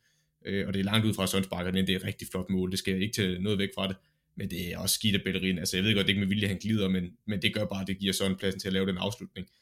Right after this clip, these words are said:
Og på en X G, der tæller det mål bare ikke særlig højt, fordi det er jo ikke en regulær chance på den måde. Det er jo forholdsvis langt ud fra, det er de færreste, der forventer, at man kan sparke den ind derude fra. Det gør han så i den her situation.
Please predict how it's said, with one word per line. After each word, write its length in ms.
Og 200
på 80
en 180
X 20
G, 180
der 60
tæller 240
det 140
mål 220
bare 320
ikke 140
særlig 240
højt, 180
fordi 140
det 120
er 40
jo 40
ikke 160
en 160
regulær 500
chance 400
på 120
den 180
måde. 160
Det 60
er 40
jo 80
forholdsvis 340
langt 220
ud 140
fra, 180
det 60
er 60
de 140
færreste, 260
der 60
forventer, 280
at 60
man 100
kan 80
sparke 280
den 80
ind 120
derude 300
fra. 200
Det 80
gør 80
han 100
så 60
i 40
den 80
her 60
situation. 500